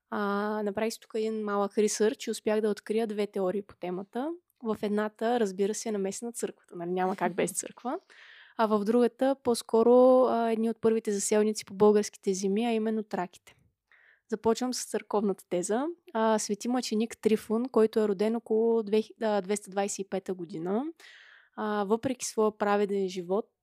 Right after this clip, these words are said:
а, който е водел, е подложен на мъчения и в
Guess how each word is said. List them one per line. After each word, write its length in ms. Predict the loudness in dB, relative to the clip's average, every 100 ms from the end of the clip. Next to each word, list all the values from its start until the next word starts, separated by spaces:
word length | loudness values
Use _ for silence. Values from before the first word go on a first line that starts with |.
| -8
а, 460 | -4 -4 -4 -6 -6
който 260 | 0 0 2
е 60 | 0
водел, 480 | 2 2 2 2 -2 _ _ _ 0
е 160 | 0
подложен 480 | 2 6 8 8 4
на 100 | 0
мъчения 520 | 0 -2 -2 -2 -2
и 60 | -4
в 120 | -6